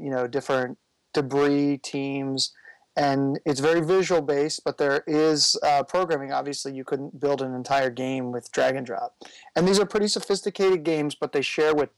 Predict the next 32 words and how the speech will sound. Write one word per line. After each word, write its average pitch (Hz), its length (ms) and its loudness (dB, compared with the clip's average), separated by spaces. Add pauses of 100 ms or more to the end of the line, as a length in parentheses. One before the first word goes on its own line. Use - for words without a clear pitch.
(140)
with 143 220 -4
Minecraft 143 640 -2 (380)
the 147 100 0
low 156 160 4
resolution 139 580 -2
graphics. - 580 -8 (360)
So - 120 0
essentially, 196 560 2
Roblox, 147 920 -2
the 135 100 -10
company, 170 520 -2
built 143 400 -2
this, 131 380 -2 (760)
um, - 360 -4 (120)
you 147 100 0
know, 135 80 2
entire 147 380 2
system 156 560 -2
for 139 100 -4
building 143 380 0
games 135 420 -4
and 127 100 -4
in 127 120 -4
a, 131 320 -4
in 143 80 -2
a 135 100 -2
very 151 300 4
sophisticated 139 640 0
I 139 160 2
D 139 80 -6
E. 135 540 -6 (640)
And, 139 520 0